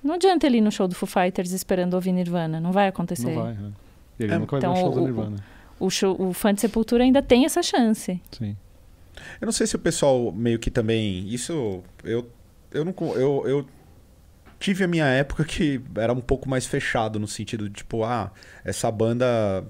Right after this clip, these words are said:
Speaker 3: fei-, não experimentou." Hoje eu anseio pra que as bandas que eu goste, que eu, que eu já gostei mais, do tipo, façam algo diferente. É, n-, não fico preso do tipo, por exemplo, "Ah, eu quero que o Napalm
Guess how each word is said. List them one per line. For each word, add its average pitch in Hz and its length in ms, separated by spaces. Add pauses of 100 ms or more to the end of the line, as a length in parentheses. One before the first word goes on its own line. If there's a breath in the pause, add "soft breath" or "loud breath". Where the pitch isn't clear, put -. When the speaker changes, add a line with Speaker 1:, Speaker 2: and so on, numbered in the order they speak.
(240)
Speaker 3:
fei-, 123 400
não 123 160
experimentou." 123 580
Hoje 147 240
eu 160 380
anseio 139 500 (320)
pra 139 140
que - 180
as 120 140
bandas 135 320
que - 80
eu 135 80
goste, 117 600 (640 soft breath)
que - 80
eu, 110 240 (320)
que - 100
eu 104 100
já 110 160
gostei 120 580
mais, 117 480
do - 100
tipo, 120 400
façam 135 480
algo 113 220
diferente. 104 680 (540 soft breath)
É, 90 600
n-, 101 120
não 113 260
fico - 260
preso 127 260
do 117 120
tipo, 110 640
por 104 100
exemplo, 101 420
"Ah, 117 280 (420 loud breath)
eu - 60
quero 117 180
que - 100
o 131 40
Napalm 127 480